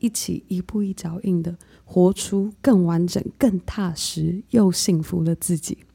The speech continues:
好啊，那希望正在收听的你正在享受中秋连假四天的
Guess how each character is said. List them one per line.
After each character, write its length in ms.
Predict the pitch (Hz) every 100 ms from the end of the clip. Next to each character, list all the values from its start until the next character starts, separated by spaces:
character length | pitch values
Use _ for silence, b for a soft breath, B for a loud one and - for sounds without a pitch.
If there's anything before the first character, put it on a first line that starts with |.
| _ _ _ _
好 200 | - 160
啊， 160 | 165
那 180 | 190 196
希 320 | 190 - 202
望 360 | 208 214 180 170
正 220 | - 202 196
在 160 | 196
收 260 | 185 180 175
听 220 | - 175
的 80 | 160
你 180 | 156 165
正 320 | - 294 247
在 180 | 247 226
享 320 | - 160 156
受 280 | - 185 151
中 340 | - 175 185
秋 300 | - 170 165
连 320 | 160 143 147
假 240 | - 165 147
四 340 | - 214 160
天 260 | - 160
的 80 | 156